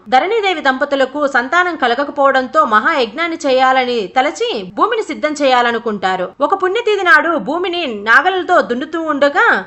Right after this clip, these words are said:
భూమిలో నుంచి ఒక పద్మం వికసించి అందులో ఒక ఆడపిల్ల కనిపిస్తుంది. అప్పుడు ఆకాశవాణి పలికి ఆ బిడ్డను స్వీకరించమని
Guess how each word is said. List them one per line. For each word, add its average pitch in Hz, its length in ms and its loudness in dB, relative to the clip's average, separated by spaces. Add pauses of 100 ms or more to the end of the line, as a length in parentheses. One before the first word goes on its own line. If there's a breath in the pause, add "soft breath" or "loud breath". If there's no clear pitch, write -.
(120)
భూమిలో 427 420 0
నుంచి 349 380 -2
ఒక 285 160 2
పద్మం 269 420 0
వికసించి 302 760 -4 (100)
అందులో 311 360 2
ఒక 285 280 4
ఆడపిల్ల 302 420 4
కనిపిస్తుంది. 214 880 -4 (400 soft breath)
అప్పుడు 311 280 2
ఆకాశవాణి 349 720 4
పలికి 262 560 -2 (160)
ఆ 269 100 8
బిడ్డను 294 340 -2
స్వీకరించమని 311 680 -4